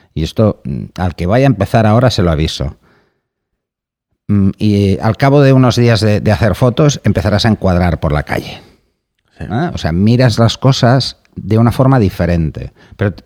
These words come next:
Speaker 1: digo miras, no solo ves las cosas, ¿eh? Pero normalmente la gente cuando va por la calle ve cosas, pero no las mira con atención, o sea, no se fija en los detalles, ¿no? Hay la diferencia entre ver y mirar, ¿no?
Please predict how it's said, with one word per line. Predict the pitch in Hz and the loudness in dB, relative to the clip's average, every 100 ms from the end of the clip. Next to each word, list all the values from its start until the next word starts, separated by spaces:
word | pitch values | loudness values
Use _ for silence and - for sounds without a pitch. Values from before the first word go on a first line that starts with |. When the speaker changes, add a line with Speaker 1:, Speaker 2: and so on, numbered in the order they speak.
| _ | _
Speaker 1:
digo | 80 - 143 180 | -12 -2 0 2
miras, | 139 113 90 78 117 | 4 2 2 0 2
no | 139 | 2
solo | - 170 131 | 4 2 4
ves | 101 80 71 | 2 -2 -4
las | 78 - | -6 -6
cosas, | 71 - 73 - | -10 -10 -6 -4
¿eh? | 190 | -2
Pero | 117 | -2
normalmente | 98 92 117 127 143 156 151 | -2 0 0 0 0 0 0
la | 85 | 0
gente | - 131 135 139 | -2 -2 -2 0
cuando | 101 98 | 2 2
va | 139 | 2
por | 123 | 2
la | 107 | 0
calle | 104 131 120 | 2 2 2
ve | 98 98 - | 0 -2 -2
cosas, | 71 - 78 85 - - _ _ _ _ _ _ _ _ _ | -6 -6 -4 -4 -6 -18 _ _ _ _ _ _ _ _ _
pero | - 98 98 | -4 0 0
no | 117 | 2
las | 139 110 | 2 2
mira | 117 127 95 78 | 2 2 2 -2
con | 71 73 | -2 -2
atención, | 71 73 - 73 73 73 | -2 -4 -4 -8 -8 -8
o | |
sea, | - 78 | -6 -2
no | 85 110 | 0 0
se | - 117 | 0 0
fija | 139 127 80 78 | 0 -2 -2 -2
en | 76 | -2
los | 73 73 | -4 -4
detalles, | 80 80 73 69 69 | -4 -4 -4 -6 -4
¿no? | 117 | -2
Hay | 98 | 0
la | 95 | 2
diferencia | 104 - 98 92 104 | 2 0 0 0 0
entre | 87 92 | 0 0
ver | 90 85 | 0 2
y | |
mirar, | 85 78 69 - | 0 0 -2 -2
¿no? | 101 | -2